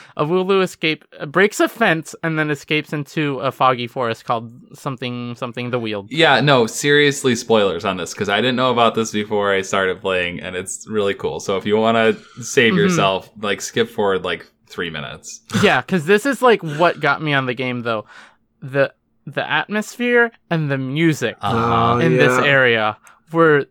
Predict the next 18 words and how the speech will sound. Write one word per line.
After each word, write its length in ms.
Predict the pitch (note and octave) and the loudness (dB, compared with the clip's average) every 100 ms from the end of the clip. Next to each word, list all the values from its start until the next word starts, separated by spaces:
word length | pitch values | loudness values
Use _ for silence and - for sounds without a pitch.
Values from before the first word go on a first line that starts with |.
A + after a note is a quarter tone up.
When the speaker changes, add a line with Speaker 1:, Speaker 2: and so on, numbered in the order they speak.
| _ | _
Speaker 1:
the 240 | D3 C3 | -8 -2
most 300 | D3 C3+ C3 | 0 0 -2
striking 760 | - - - E3 E3+ D#3+ D#3+ D#3 | -6 -12 -4 0 0 0 -2 -2
thing. 400 | - C#3+ B2 A2+ | -2 -2 -2 -2
The 100 | B2+ | -4
music 560 | C3 E3 A3 D4 D4+ - | -2 0 0 0 -6 -6
is 140 | E3+ - | -10 -8
so 520 | - A3 B3+ C#4 C4 - _ | -10 -2 0 0 -6 -14 _
good 400 | - E3 G#2 A#2+ _ _ _ _ | -2 -2 -2 -10 _ _ _ _
Speaker 2:
It 100 | F#2+ | -10
is. 380 | E2 D#2+ - - | -8 -10 -12 -6
Speaker 1:
in 140 | F3 E3 | -4 -2
this 140 | D3+ | -4
area. 300 | E3 C#3 C3 - | -2 0 0 -2
It, 180 | F3+ D#3 | -4 0
like, 260 | D#3 - - | -2 -2 -16
has, 320 | - C3 - | -12 -12 -8
like, 260 | A#2 A2+ | -10 -10